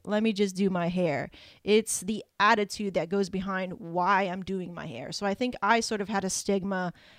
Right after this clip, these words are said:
about people who are always put together, and it was a very, um, bitchy, jealous, uh, hater <laughs> sort of, woman hater sort of attitude. I wasn't, I wasn't, but seriously, why, why don't I have the attitude of,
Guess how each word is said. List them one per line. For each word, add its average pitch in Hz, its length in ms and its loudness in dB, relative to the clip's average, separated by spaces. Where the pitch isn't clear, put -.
about 196 460 4
people 214 320 4
who 190 120 6
are 185 200 2
always 202 380 4
put 214 200 -2
together, 175 640 -2
and 196 300 0
it 202 120 -2
was 202 160 0
a 196 60 -2
very, 202 640 0
um, 170 420 2
bitchy, 208 500 2
jealous, 185 800 2
uh, 170 460 2
hater 196 640 6
<laughs> - 0 -
sort - 340 2
of, 453 120 12
woman 262 320 10
hater 233 320 10
sort 220 200 2
of 196 140 2
attitude. 190 760 4
I 254 80 -2
wasn't, 196 380 0
I 170 120 0
wasn't, - 400 -10
but 143 260 -4
seriously, 226 640 -2
why, 214 680 2
why 220 240 -2
don't 254 300 -2
I 214 100 4
have 202 220 4
the 180 120 2
attitude 175 460 2
of, 165 320 -2